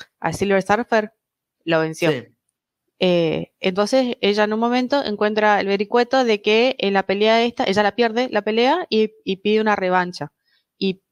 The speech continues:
Speaker 1: y después le dicen, "Bueno, pero tenés que encontrar una, una razón para que te den una revancha porque el tipo ya ganó, ya te ganó".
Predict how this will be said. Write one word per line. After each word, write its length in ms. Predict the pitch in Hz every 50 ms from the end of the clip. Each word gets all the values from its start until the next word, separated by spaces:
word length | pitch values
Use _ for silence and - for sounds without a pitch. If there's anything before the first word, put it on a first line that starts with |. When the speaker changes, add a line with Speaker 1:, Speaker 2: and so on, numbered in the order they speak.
| _
Speaker 1:
y 100 | - 190 180
después 260 | 180 175 - 214 214
le 60 | 214
dicen, 200 | 233 220 - 196
"Bueno, 240 | 214 220 208 190 190
pero 180 | - 185 185 180
tenés 240 | 180 180 208 214
que 60 | 220 262
encontrar 340 | 247 233 220 208 214 220
una, 340 | 233 233 226 220 208 202 - -
una 160 | 202 202 202
razón 320 | 196 196 180 - 254 254 247
para 160 | 254 240 220
que 100 | 208 185
te 100 | 190 190
den 100 | 196 208
una 120 | 208 208
revancha 460 | 220 220 220 233 247 254 254 - 294
porque 180 | 277 254 226 220
el 80 | 208 196
tipo 220 | 220 220 - 240
ya 200 | 233 208 202 196
ganó, 280 | 190 180 175 170 160 160
ya 140 | - 175 175
te 80 | 196
ganó". 300 | 190 170 156 151 151 -